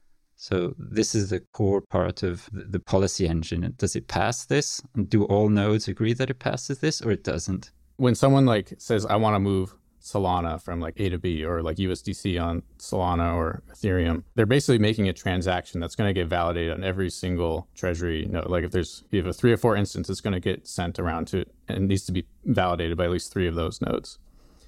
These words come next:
Speaker 2: It's gonna check, is this user have a valid role? Are they an admin? Are they a trader?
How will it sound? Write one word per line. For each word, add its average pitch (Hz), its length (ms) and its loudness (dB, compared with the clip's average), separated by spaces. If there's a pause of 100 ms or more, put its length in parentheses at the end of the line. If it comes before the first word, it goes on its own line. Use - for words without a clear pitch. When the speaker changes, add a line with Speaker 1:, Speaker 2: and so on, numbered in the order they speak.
(160)
Speaker 2:
It's 107 160 -4
gonna 110 180 4
check, - 420 -2
is 107 180 -2
this 113 200 2
user 104 560 2 (120)
have 104 120 0
a 101 80 4
valid 92 360 2
role? 95 240 0
Are 104 120 2
they 87 140 -2
an 85 80 -4
admin? 98 400 0
Are 90 100 2
they 85 140 -2
a - 40 -6
trader? 107 540 0